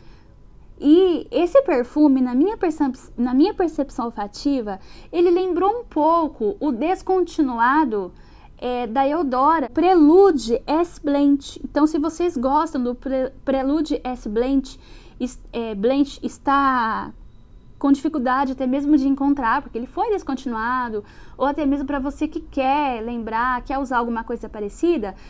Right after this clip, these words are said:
super indico vocês conhecerem aqui o perfume de coco da L'Occitane Brasil.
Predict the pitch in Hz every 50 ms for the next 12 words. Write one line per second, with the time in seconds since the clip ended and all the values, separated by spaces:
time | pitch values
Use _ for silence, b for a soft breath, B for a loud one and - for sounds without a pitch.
0 | B B - 392 370 - 440 466 494 480 427 403 - 370 370 370 359 - 359 339
1 | 320 - - 339 330 320 320 339 330 - - 294 277 277 302 294 285 294 294 294
2 | - - 262 269 294 - 294 269 - 277 277 269 - 262 262 269 247 302 302 -
3 | 294 262 254 254 277 233 262 254 254 254 262 277 285 339 330 - - - - 403
4 | - - 349 320 311 339 302 339 349 359 311 311 247 240 233 233